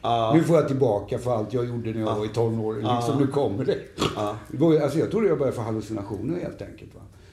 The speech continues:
Speaker 2: Så jag gick
Speaker 1: Mm.
Speaker 2: faktiskt till en psykolog.
Speaker 1: Okej.
Speaker 2: Mm. Jag blev livrädd. Nu är det kört. Nu hamnar jag på psyket,
Speaker 1: Ja.
Speaker 2: liksom. Så att, eh,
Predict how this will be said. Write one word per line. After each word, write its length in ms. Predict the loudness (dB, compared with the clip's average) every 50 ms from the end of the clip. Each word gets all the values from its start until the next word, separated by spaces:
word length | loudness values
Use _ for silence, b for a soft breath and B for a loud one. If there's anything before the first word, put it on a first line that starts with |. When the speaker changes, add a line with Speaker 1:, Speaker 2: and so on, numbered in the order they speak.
| B -6
Speaker 2:
Så 100 | -2 0
jag 60 | 0
gick 80 | 0
Speaker 1:
Mm. 100 | 0 0
Speaker 2:
faktiskt 240 | 0 -2 -2 -2 -2
till 80 | -2 -2
en 60 | -2
psykolog. 440 | -2 -6 -6 -6 -6 -6 -6 -8 -12 -14 -20 -20 -20 -8
Speaker 1:
Okej. 360 | -6 -6 -6 -6 -8 -14 -16 -8 -4
Speaker 2:
Mm. 260 | 0 0 0 0 -2 -8 -14 -12 -4
Jag 160 | -2 0 0
blev 160 | 0 0 -2
livrädd. 460 | -2 -4 -4 -4 -6 -6 -8 -6 -4 -2
Nu 140 | -2 -2
är 40 | -2
det 80 | -4 -6
kört. 340 | -8 -8 -8 -8 -10 -10 -8
Nu 100 | -6 -4
hamnar 220 | -4 -4 -4 -4
jag 120 | -6 -8
på 60 | -10 -12
psyket, 260 | -12 -12 -12 -12 -10 -8
Speaker 1:
Ja. 160 | -6 -6 -6
Speaker 2:
liksom. 200 | -6 -8 -10 -12 -12 -14 -16 -18 B B B B B B B B B B B -18
Så 120 | -6 -4 -2
att, 320 | -2 -2 -4 -8 -8 -6
eh, 60 | -4